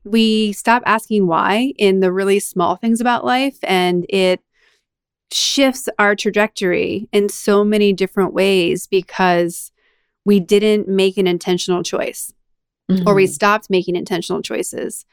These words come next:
Speaker 1: So I, I honestly wanna bring this back to just you and your life of how have you made intentional choices, and what has surprised you about the journey since you started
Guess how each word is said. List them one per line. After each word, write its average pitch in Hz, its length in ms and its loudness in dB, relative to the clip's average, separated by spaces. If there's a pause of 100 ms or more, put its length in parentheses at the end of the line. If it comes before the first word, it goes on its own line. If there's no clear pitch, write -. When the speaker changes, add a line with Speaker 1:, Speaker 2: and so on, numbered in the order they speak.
(440)
Speaker 1:
So 208 480 0 (360)
I, 220 180 0
I 226 100 4
honestly 294 280 0
wanna 220 140 2
bring 196 160 2
this 185 160 0
back 180 240 0
to 196 80 -4
just 175 320 -6
you 190 260 2
and 175 140 2
your 175 160 2
life 185 500 -2
of 180 400 0 (640)
how 240 380 0
have 262 240 -2
you 214 440 2
made 190 360 4
intentional 175 640 -2
choices, 170 880 0 (100)
and 175 560 0
what 202 280 0
has 240 140 0
surprised 185 640 -2
you 170 200 2
about 170 560 0
the 180 80 2
journey 175 400 0
since 170 280 -4
you 175 80 0
started 175 460 -4